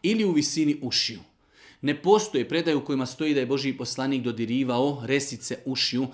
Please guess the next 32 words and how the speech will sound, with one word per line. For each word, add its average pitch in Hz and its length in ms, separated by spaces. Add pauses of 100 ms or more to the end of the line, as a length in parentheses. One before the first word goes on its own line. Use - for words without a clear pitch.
(180)
Postoje 160 360
predaje 175 260
da 131 100
je 123 60
dizao 143 360
ruke 196 460 (260)
u 156 100
visini 196 600
resica 156 580
ušiju, 113 400
ali 123 200
da 123 60
je 123 60
dodirivao, 160 680
ne 151 140
postoje 139 360
takve 113 260
predaje. 101 340 (300)
Pa 208 80
znači, 202 320
čovjek 170 260
kada 127 160
diže 135 260
ruke, 156 300
dizat 131 280
će 131 120
ruke 156 340
u 202 80
visini 139 520 (200)
ramena, 107 680
naspram 120 380
ramena, 190 320